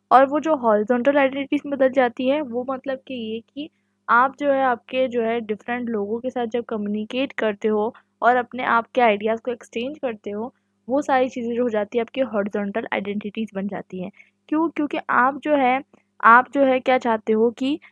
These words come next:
आप चाहते हो कि आप लोगों के साथ communicate करो, ये आप हमेशा से चाहते हो क्योंकि आपको जो है कुछ ना कुछ तरीके का economic exchange करना होता है,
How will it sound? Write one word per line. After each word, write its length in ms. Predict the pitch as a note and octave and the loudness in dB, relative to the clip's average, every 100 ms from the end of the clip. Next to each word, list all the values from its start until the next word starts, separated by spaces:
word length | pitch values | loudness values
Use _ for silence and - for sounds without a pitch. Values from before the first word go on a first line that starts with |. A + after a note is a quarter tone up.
| _ - | _ 6
आप 220 | A#3 B3+ | 6 6
चाहते 300 | C4 B3 C4+ | 2 2 2
हो 120 | C4+ | 0
कि 120 | C4+ | 2
आप 160 | B3+ B3 | 0 0
लोगों 320 | A#3 A3+ A3+ | 2 2 0
के 60 | B3 | -2
साथ 140 | B3+ | -2
communicate 720 | - A#3 G#3+ A3 A#3 C4+ C4+ | -2 -2 0 0 0 -2 -4
करो, 340 | - B3+ D#4 - | 0 2 0 -4
ये 100 | A#3+ | 2
आप 180 | A#3+ A#3+ | 4 4
हमेशा 300 | A#3 A3+ A#3+ | -2 -2 -2
से 100 | A#3 | -4
चाहते 380 | - A#3 G#3+ A#3+ | 0 0 2 2
हो 120 | C4 | 2
क्योंकि 540 | C4 - _ - B3 C4 | 0 -16 _ -4 2 6
आपको 320 | A#3 - A#3+ | 6 4 2
जो 120 | A#3+ | 4
है 100 | B3 | 2
कुछ 140 | A#3+ - | -2 -2
ना 120 | A#3 | -2
कुछ 180 | B3 B3 - | 0 -2 -6
तरीके 320 | A3 G#3+ A#3 | -6 -4 -4
का 160 | A#3+ B3 | -2 -4
economic 580 | A3+ A3+ A3 G#3+ A#3 | -2 -2 0 0 -2
exchange 420 | A#3+ A3+ - A#3+ - | -6 -8 -6 -4 0
करना 280 | B3 B3 | 0 0
होता 300 | B3 A#3+ A#3+ | 0 0 2
है, 140 | A#3+ | 0